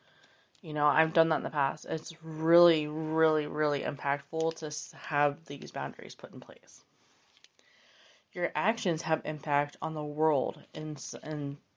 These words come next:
in some way. You know, it may not be your world, it might be somebody else's world. So that, you know, and what you, you say and,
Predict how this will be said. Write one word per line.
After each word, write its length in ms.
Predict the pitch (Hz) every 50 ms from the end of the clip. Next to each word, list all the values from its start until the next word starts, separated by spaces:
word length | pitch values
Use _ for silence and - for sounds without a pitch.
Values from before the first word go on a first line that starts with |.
| _ _ _ _
in 160 | - 175 180
some 260 | 175 - 220 240 247 175
way. 300 | 147 123 78 - 135 - _ _ _ _ _ _ _ _ _ _ _ _ _ _ _ _ _ _ _ _
You 100 | - 156
know, 300 | 151 147 143 143 143 143
it 60 | 135 135
may 160 | 151 151 156
not 220 | 156 151 151 -
be 220 | - 147 147 147 147
your 240 | 151 165 175 185 180
world, 300 | 170 180 180 180 180 170
it 80 | -
might 160 | 131 - - -
be 60 | 156
somebody 340 | 135 - 135 139 135 - -
else's 400 | 104 160 170 175 - 170 165 165
world. 380 | 165 165 170 165 165 165 165 - - - - - - - _ _ _
So 360 | - - 185 175 170 170 160 - -
that, 420 | 165 175 175 180 196 208 190 - -
you 80 | 175
know, 260 | 180 175 170 170 165 165
and 220 | - 165 165 160
what 220 | 160 170 170 -
you, 280 | - 160 165 165 160 156 - - - - -
you 260 | - 165 160 160 160
say 800 | 160 - - - 165 156 165 170 175 180 180 180 185 180 175 - -
and, 420 | 170 160 151 147 147 143 147 147